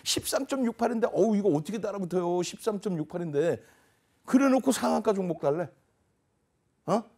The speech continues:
그럼 상한가에 또 잡아요. 그래서 상한가 풀리면 손절하고. 왜 그러냐고.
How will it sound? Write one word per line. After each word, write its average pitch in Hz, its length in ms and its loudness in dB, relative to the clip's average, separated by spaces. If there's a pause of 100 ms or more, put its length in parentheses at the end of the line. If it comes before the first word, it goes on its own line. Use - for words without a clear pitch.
(120)
그럼 269 160 0
상한가에 262 560 4
또 254 80 -2
잡아요. 165 460 0 (160)
그래서 247 200 -2
상한가 247 420 -2
풀리면 208 340 -2
손절하고. 151 520 -4 (640)
왜 160 200 6
그러냐고. 143 840 -6